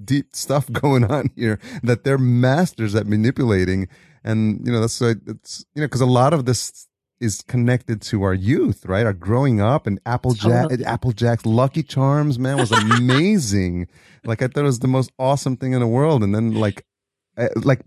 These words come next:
Speaker 1: Pixie Sticks, like, the stupidest things, like,
Speaker 2: <laughs>
Speaker 1: fu-, Fun Dip. Come on. Fun Dip is a solidified sugar stick dipped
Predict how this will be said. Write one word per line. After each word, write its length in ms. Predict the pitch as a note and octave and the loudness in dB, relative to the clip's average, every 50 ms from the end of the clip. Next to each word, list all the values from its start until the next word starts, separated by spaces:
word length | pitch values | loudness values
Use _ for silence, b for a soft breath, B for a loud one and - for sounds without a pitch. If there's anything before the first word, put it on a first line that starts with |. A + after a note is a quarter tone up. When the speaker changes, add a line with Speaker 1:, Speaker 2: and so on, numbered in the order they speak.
| _ _ - | _ _ -6
Speaker 1:
Pixie 280 | E3+ F3 - - F#3+ | -6 -6 -2 0 0
Sticks, 600 | D3 - - - A2+ F2+ - _ - - - - - | 0 0 0 0 -2 -2 -2 _ -12 -12 -12 -8 -4
like, 180 | C3+ B2 - - | -4 -4 -4 -4
the 60 | B2+ | -8
stupidest 640 | A2+ - - - E3 E3+ - D#3 C#3+ C3+ - - | -8 -6 -4 -4 -4 -2 -2 0 0 0 0 -2
things, 280 | - D3 D#3 E3 C#3 A#2 | -2 0 0 0 2 2
like, 260 | B2 A2+ A2 G#2 - | 4 2 2 2 0
Speaker 2:
<laughs> 840 | - - - - - - - - - - - - - - - - - | -6 -8 -8 -14 -16 -16 -14 -12 -12 -12 -14 -16 -20 -20 -20 -20 -16
Speaker 1:
fu-, 240 | - - D5+ F3+ F#3 | -6 -4 -2 -2 0
Fun 640 | - E3+ - - - - - F3+ G3+ A#3 B3 A#3+ G#3 | 0 -2 -4 -4 -8 -6 -2 0 2 2 2 2 2
Dip. 380 | C#3+ D3 C3+ A#2 G#2 - _ _ _ _ _ _ | 4 4 4 2 2 0 _ _ _ _ _ _
Come 300 | - - G3 A3+ G#3+ G3 - - | -6 -2 0 0 0 -2 -4 -6
on. 440 | D#3 F3 G#3+ B3 B3+ A#3 F3+ C#3 A#2+ | -4 -2 0 2 2 2 2 2 0
Fun 460 | - - - G#3+ A3 B3+ B3+ B3 G3 | -2 -4 -6 -2 0 0 2 2 2
Dip 260 | D#3+ E3+ E3+ - - _ - | 2 0 0 -2 -4 _ -4
is 300 | E3 E3 E3 D3+ C3+ - _ _ _ - | 0 2 2 0 0 -4 _ _ _ -10
a 80 | C#3+ | -8
solidified 920 | C3 - - E3 D3 D3 D#3+ G3 A3+ G3+ - - F3 E3+ E3 E3 E3 D3+ C3+ b b b b | -8 -4 -2 0 0 2 2 2 0 -2 -2 -2 -2 0 2 0 0 -2 -4 b b b b
sugar 480 | _ - - - F3 G3 G3+ G3 F#3+ D3+ | _ -12 -4 -2 -2 0 2 2 2 0
stick 460 | - - - B2+ A#2+ A#2 - - _ _ _ _ _ C3 A2+ G#2 | 0 -2 -4 -2 -2 -2 -4 -8 _ _ _ _ _ -16 -16 -12
dipped 360 | G#2 C3 D#3 F#3+ G#3+ - _ | -2 -2 0 0 0 -4 _